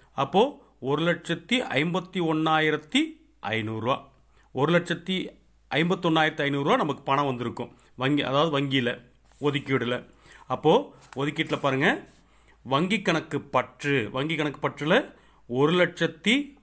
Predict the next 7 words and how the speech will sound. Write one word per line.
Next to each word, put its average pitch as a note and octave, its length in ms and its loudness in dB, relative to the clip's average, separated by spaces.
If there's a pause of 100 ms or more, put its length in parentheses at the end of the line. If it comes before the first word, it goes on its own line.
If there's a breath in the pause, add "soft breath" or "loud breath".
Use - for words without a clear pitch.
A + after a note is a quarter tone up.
(140)
ஐம்பத்தி E3+ 520 0
ஒண்ணாயிரத்தி D3+ 840 2 (480)
ஐந்நூறு C3+ 460 2
ரூபா D#3 140 4
வந்திருக்கு. B2 460 0 (560 loud breath)
அதுல E3+ 340 0
actually A3 400 -2